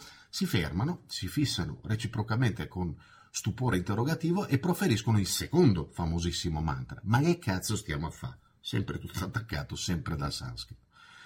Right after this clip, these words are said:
Lasciare andare non è facile. Per lasciare andare prima si deve imparare che l'ego non sei tu. Casomai è tuo, nello stesso senso in cui la tua auto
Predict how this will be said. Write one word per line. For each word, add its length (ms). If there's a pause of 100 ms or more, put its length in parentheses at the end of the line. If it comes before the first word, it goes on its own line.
(400)
Lasciare 340
andare 360
non 200
è 80
facile. 500 (1080)
Per 140
lasciare 320
andare 300
prima 280
si 120
deve 160
imparare 420
che 160
l'ego 460
non 200
sei 200
tu. 140 (580)
Casomai 500
è 120
tuo, 320
nello 140
stesso 280
senso 340
in 80
cui 160
la 140
tua 260
auto 360